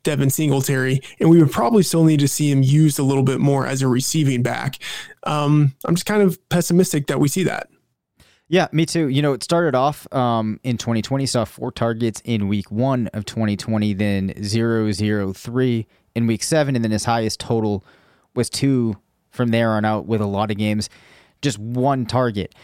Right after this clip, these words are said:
Speaker 2: So, like you said, um, this is a team that throws a lot. So even if you took Singletary out of the, out of the equation, might even be hard to get him to twenty rushing attempts per game, um, because you have to assume that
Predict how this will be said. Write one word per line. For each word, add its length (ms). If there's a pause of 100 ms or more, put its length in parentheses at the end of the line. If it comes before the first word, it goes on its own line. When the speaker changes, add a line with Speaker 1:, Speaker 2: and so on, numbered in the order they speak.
(200)
Speaker 2:
So, 320
like 260
you 140
said, 500 (360)
um, 440
this 240
is 120
a 60
team 260
that 160
throws 380
a 120
lot. 340
So 140
even 240
if 100
you 80
took 220
Singletary 560
out 80
of 80
the, 260
out 200
of 80
the 120
equation, 540 (320)
might 160
even 220
be 80
hard 260
to 100
get 220
him 240
to 140
twenty 400
rushing 360
attempts 360
per 240
game, 420 (460)
um, 360
because 240
you 100
have 180
to 80
assume 340
that 380